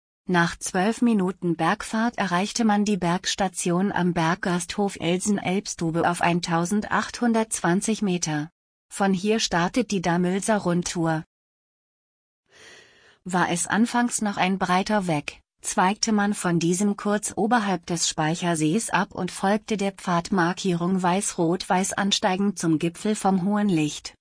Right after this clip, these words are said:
zweitausendneun Meter. Weiter bergauf, dem Grat folgend, ging es auf den Hochblanken, zweitausendachtundsechzig Meter.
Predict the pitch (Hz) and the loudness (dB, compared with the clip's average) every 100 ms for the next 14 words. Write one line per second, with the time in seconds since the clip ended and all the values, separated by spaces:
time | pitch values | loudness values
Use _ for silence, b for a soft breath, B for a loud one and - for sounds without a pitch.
0 | _ - - 190 220 202 202 214 - 175 | _ -8 -2 -2 0 0 0 -2 0 2
1 | 160 160 156 151 165 151 151 _ _ _ | 4 4 4 2 0 -4 -6 _ _ _
2 | - 175 175 240 202 175 175 - 160 147 | -6 0 0 0 0 0 0 0 0 -2
3 | - - _ _ 202 196 185 170 175 - | -6 -16 _ _ 2 2 2 0 -2 -2
4 | 175 170 175 190 180 - _ - 226 226 | -2 0 0 0 -2 -8 _ -2 0 2
5 | 220 - 170 196 170 175 170 - 160 156 | 0 -2 -2 0 0 0 -2 -2 -2 -2
6 | 165 175 170 214 _ - - 233 240 202 | -2 -2 0 -2 _ -12 -2 2 2 0
7 | 175 170 214 - 196 - 208 180 175 165 | 0 0 -2 -2 -4 -2 -2 -2 -2 -4
8 | - 202 185 202 175 156 151 | -4 -6 -2 -2 -2 -2 -4